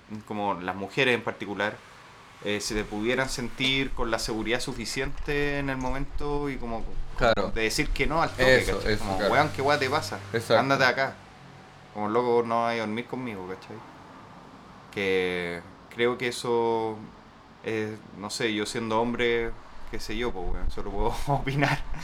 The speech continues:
Speaker 1: como lo que pienso al respecto, pero además como que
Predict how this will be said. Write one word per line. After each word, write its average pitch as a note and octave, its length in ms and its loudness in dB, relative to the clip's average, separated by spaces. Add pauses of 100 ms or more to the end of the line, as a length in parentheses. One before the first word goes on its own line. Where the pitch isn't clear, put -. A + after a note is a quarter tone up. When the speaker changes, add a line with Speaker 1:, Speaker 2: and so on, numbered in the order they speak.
(380)
Speaker 1:
como G#2 360 0
lo G2 300 -2
que G2+ 80 -6
pienso A2 300 -6
al G#2 60 0
respecto, G#2+ 460 -4
pero A2 260 4
además C#3+ 440 2 (200)
como B2 220 0
que A#2+ 240 -2